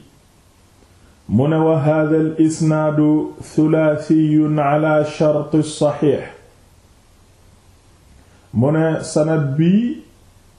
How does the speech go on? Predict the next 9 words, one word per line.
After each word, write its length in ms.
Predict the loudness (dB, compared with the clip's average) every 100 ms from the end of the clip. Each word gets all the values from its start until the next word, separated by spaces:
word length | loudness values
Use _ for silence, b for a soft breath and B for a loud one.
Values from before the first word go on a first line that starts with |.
| _
sanadu 540 | -12 -4 -2 0 0 0
thulaathi 720 | 0 0 2 0 0 0 2
la, 220 | 0 -2 -6 -14 -4
nekk 420 | -2 -2 -2 -2
ci 100 | -2
shartu 600 | -2 -2 -2 -2 -2 -2 -4 -20 _ _ _ _ b b b -4
as-saxiix, 680 | -4 -2 -2 0 0 0 -4 -16 -20 _ _ _ _ _ _ _ _ _ -4
muy 260 | 0 0
charte 420 | 0 0 0 0